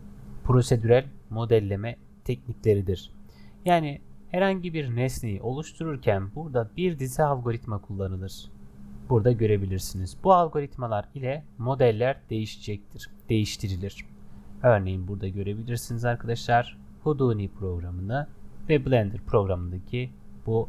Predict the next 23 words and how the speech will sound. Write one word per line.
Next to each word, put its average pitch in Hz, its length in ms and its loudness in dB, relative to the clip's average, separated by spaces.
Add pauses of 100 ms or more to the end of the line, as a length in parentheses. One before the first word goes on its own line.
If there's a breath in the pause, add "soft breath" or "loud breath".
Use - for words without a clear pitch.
(140)
prosedürel 98 640 2
modellemeyi 101 800 0
görebilirsiniz. 104 840 -2
Mesela 101 460 -6
tiplerini, - 460 -4
şekillerini. 87 640 0 (380 loud breath)
Şimdi 151 240 0
birazdan 143 440 4
bir 139 80 -10
video 123 200 -8
göstereceğim. 101 680 -6
Tabii, 110 320 -4 (540 loud breath)
e, 95 280 -2
onu 113 260 0
da 92 160 0
belirtmek 90 420 -4
amacıyla 127 720 2
bir 117 180 0
diğer 95 260 2
taraftan 90 400 -4
arkadaşlar 110 600 -4 (300 loud breath)
bu 117 280 2
prosedürel 107 600 2